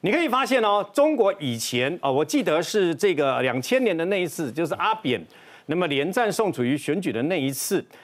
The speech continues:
那一次也是咬得非常紧绷啊。结果没想到在选前的时候呢，那么中国，呃，国务院总理朱镕基开了一个国际记者会，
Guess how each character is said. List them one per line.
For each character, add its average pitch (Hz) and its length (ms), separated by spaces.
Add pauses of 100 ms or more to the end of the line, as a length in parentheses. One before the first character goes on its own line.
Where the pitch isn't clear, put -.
那 262 140
一 240 80
次 220 200
也 143 100
是 165 160 (380)
咬 156 180
得 170 140
非 247 120
常 185 200
紧 120 180
绷 170 240
啊。 127 180 (220)
结 - 80
果 240 80
没 254 180
想 226 200
到 233 100
在 226 160
选 147 240
前 143 180
的 175 80
时 170 160
候 180 140
呢， 165 240 (220)
那 214 100
么 220 220
中 311 260
国， 175 220 (120)
呃， 151 140
国 190 180
务 240 120
院 214 180
总 185 140
理 156 100
朱 254 200
镕 208 140
基 208 200
开 214 240
了 202 100
一 165 60
个 151 120
国 147 220
际 202 160
记 160 140
者 92 180
会， 156 180